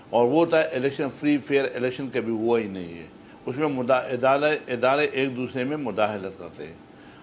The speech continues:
हमारी बैठ करके सारी opposition ने इस बात पे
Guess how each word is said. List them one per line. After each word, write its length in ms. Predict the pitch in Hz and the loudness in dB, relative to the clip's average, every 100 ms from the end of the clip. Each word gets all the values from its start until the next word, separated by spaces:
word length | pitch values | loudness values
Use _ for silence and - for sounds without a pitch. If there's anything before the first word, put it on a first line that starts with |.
| - | -4
हमारी 320 | 110 147 165 | 2 4 4
बैठ 360 | 131 120 156 160 | 4 2 2 2
करके 380 | 151 131 156 | 0 2 -2
सारी 360 | 151 - 139 160 | -2 2 2 2
opposition 640 | - 110 113 113 117 151 | -2 -6 -8 -6 -6 -6
ने 200 | 139 143 147 | -4 -2 -2
इस 280 | - 120 | -2 -6
बात 380 | 95 101 131 131 - | -4 0 0 0 0
पे 180 | 139 | 0